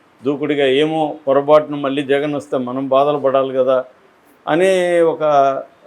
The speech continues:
దీన్ని జగన్ క్రియేట్ చేయడం కూడా జగన్కి అవసరం. అంటే, ఆ, డిఫెన్సివ్ టాక్టిక్స్, అఫెన్సివ్ టాక్టిక్స్ అంటారు. Best form of defense is offense అని మిలిటరీలో ఒక సామెత ఉంది.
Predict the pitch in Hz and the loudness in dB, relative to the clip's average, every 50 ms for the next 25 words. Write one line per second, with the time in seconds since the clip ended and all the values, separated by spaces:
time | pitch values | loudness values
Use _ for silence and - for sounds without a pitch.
0 | 135 131 117 120 165 180 190 185 196 208 208 185 165 165 160 135 151 151 156 185 | -14 -14 -10 -6 -4 -4 -4 -4 -6 -8 -8 -8 -10 -10 -6 -2 -2 2 2 2
1 | 180 165 - - 170 180 185 185 165 - - 180 175 165 175 175 170 175 220 214 | 0 0 -2 0 2 2 2 2 0 -2 -2 -2 0 2 0 0 0 0 -2 -2
2 | 170 170 165 160 180 180 170 - 143 139 131 131 - 117 101 85 - _ _ _ | 4 4 4 4 4 2 2 0 0 0 0 -2 -6 -14 -14 -14 -18 _ _ _
3 | _ _ _ _ _ _ _ - - - 123 139 147 170 170 170 165 160 156 151 | _ _ _ _ _ _ _ -20 -12 -8 -6 -4 2 4 4 4 4 2 -2 -4
4 | - - - - 123 107 104 104 104 104 143 143 165 175 180 185 180 185 180 170 | -6 -8 -8 -4 -2 -2 -2 -2 0 -2 -2 4 4 2 2 2 -2 -2 -2 0
5 | 160 151 147 139 135 127 117 - 139 135 135 131 - - 135 117 - - 226 214 | 0 0 0 0 -2 -2 -2 0 2 2 2 2 -2 -12 -14 -14 -10 -4 2 4
6 | 175 151 - 160 160 160 156 170 160 131 - 135 127 127 123 - 131 107 - - | 4 4 4 0 -2 -2 -2 -4 -4 -2 2 4 4 4 2 -2 -12 -12 -10 -8
7 | 117 107 101 - 107 104 104 107 139 127 - - - - - 165 160 160 160 160 | -8 -8 -6 -6 -8 -8 -2 0 0 0 0 -4 -14 -4 -2 0 0 0 0 -2
8 | 156 147 151 147 135 127 127 123 113 - - - _ _ _ _ - - - 113 | -2 -2 -2 -2 0 2 2 0 0 -2 -10 -14 _ _ _ _ -20 -14 -4 -4
9 | 143 135 - 170 170 170 170 170 160 147 131 131 127 - 165 165 160 147 - 160 | -2 4 4 4 4 4 -2 -2 -4 2 4 4 4 4 2 -2 -2 -2 -4 -4
10 | 147 135 135 165 202 175 131 135 143 143 160 151 151 147 147 139 123 - - 131 | -4 -2 -4 -4 -6 -6 -6 -6 -6 -4 -4 -4 -4 -2 -2 -2 -2 0 -2 -2
11 | 131 139 139 131 131 120 110 98 87 | -2 0 -4 -6 -8 -8 -12 -12 -14